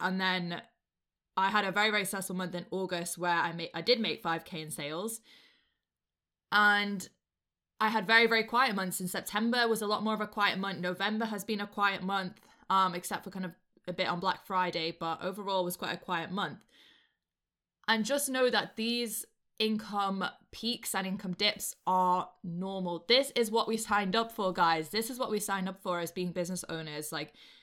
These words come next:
I feel like there's so much content out there about consistent five K months, consistent ten K months, consistent fifteen K months.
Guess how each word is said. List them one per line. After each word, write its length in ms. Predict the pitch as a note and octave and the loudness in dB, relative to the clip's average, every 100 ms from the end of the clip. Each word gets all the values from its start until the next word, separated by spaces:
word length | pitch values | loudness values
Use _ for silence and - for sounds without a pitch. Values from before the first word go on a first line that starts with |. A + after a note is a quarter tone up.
| _ _ _ | _ _ _
I 80 | G#3 | -2
feel 140 | A#3 | 2
like 100 | B3+ | 2
there's 140 | A3 A3+ | 2 2
so 120 | B3 | 2
much 180 | C4 - | 2 0
content 360 | A3 G#3+ G#3+ | 2 2 2
out 140 | F#3+ F#3 | 2 4
there 160 | F3+ | 4
about 240 | F#3 F3 - | 4 2 2
consistent 640 | G3 F3+ B3 A#3+ A#3 A3 | -6 -4 -2 0 -2 2
five 260 | G#3 G3 | 2 2
K 200 | - G3+ | -2 -8
months, 360 | G3+ F#3+ E3+ - | -4 -2 -4 -8
consistent 520 | F#3 F3 A#3 A3+ A3 | -8 -6 -6 -4 -6
ten 160 | G#3+ G3 | -4 -8
K 160 | G3 | -6
months, 180 | F#3 F3 | -6 -6
consistent 520 | - F3+ A#3 A3+ G#3 | -8 -8 -6 -6 -8
fifteen 380 | G3+ F#3+ G#3+ G3 | -8 -8 -6 -6
K 160 | F3+ F#3 | -6 -4
months. 400 | F3+ E3 - | -4 -4 -8